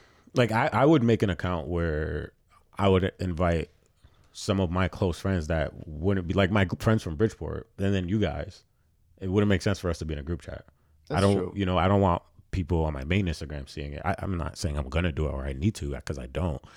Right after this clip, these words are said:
Speaker 1: Um, but on my main, I have family that follows me. I have coworkers, ex-coworkers that follow me, whatever. Uh, <laughs> one of my ex-managers follow me,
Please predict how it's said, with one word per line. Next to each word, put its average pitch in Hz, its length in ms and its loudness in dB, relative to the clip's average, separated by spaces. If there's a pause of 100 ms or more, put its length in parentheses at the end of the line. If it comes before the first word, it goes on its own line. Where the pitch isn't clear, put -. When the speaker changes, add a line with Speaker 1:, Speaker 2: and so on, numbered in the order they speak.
(420)
Speaker 1:
Um, 71 420 -8 (100)
but 82 480 2
on 98 100 4
my 90 120 4
main, 98 300 4
I 90 60 2
have 82 560 -2 (340)
family 85 440 -4
that 90 160 -2
follows 90 300 0
me. 98 300 -6 (220)
I 82 60 -6
have 78 200 -2
coworkers, 90 720 0
ex-coworkers 95 680 -4
that 101 140 -4
follow 107 260 -2
me, 110 160 -6
whatever. 113 460 -2 (360)
Uh, 71 360 -4
<laughs> 104 600 2
one 90 120 0
of 98 60 2
my 85 120 0
ex-managers 92 640 -2
follow 107 280 0
me, 120 260 0